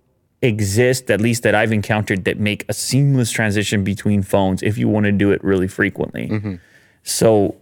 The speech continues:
Speaker 1: anyway, in, in, in my case, this is, it has gotten a bit smoother, but it did still take a little while to get it the way I wanted. But now I'm using the Fold, and man, am I, I'm just having fun with it. I'll just tell you that right now.
Speaker 2: Nice.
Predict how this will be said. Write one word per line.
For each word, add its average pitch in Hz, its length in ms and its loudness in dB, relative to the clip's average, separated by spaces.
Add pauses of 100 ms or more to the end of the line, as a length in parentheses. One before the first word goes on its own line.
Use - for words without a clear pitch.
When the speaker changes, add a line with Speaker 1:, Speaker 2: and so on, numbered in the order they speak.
Speaker 1:
anyway, 117 380 2
in, 110 260 0
in, 113 280 2
in 110 160 2
my 117 200 2
case, 123 320 0
this 113 160 0
is, 107 300 0
it 123 100 2
has 135 240 0
gotten 156 180 0
a 147 60 2
bit 135 200 2
smoother, 117 400 2
but 113 140 2
it 101 80 0
did 110 220 0
still 113 240 0
take 101 220 -2
a 110 40 2
little 98 180 4
while 95 180 4
to 98 80 -4
get 92 140 2
it 80 100 0
the 98 80 2
way 95 140 2
I 87 60 0
wanted. 143 460 2
But 101 100 0
now 123 240 2
I'm 101 160 2
using 135 640 2 (520)
the 104 400 2
Fold, 117 520 2
and 104 440 0
man, 107 540 0
am 98 240 0
I, 101 400 2
I'm 110 160 2
just 110 140 -2
having 95 220 2
fun 85 220 0
with 71 120 -4
it. 50 220 -4
I'll 101 160 2
just 101 160 -6
tell 87 100 2
you 73 60 0
that 64 140 0
right 62 180 0
now. 50 260 -6
Speaker 2:
Nice. 107 500 -6